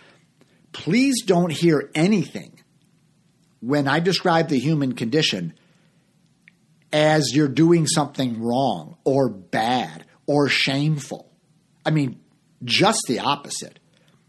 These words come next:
It's the most normal, natural thing in the world. So the human condition is the human condition. <laughs> It's just what we're doing.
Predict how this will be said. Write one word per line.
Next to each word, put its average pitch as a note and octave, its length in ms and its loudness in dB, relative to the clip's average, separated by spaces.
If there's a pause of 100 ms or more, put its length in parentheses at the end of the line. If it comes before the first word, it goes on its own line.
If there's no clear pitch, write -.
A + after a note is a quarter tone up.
(120)
It's F#3+ 200 2
the E3 120 2
most C3 320 0
normal, D3+ 720 -2 (200)
natural D3 800 -2 (1000)
thing D3 360 -2
in E3 100 4
the F3 80 6
world. F#3 460 2 (1080)
So - 360 2 (360)
the D3+ 120 2
human G3+ 380 0
condition A3+ 480 2
is A3+ 100 0
the A3 120 0
human G3 400 2
condition. B3 640 0 (280)
<laughs> E3+ 120 2 (1000)
It's F#3+ 160 0
just G#3 220 2
what G3+ 240 2
we're F3+ 160 4
doing. D#3 560 0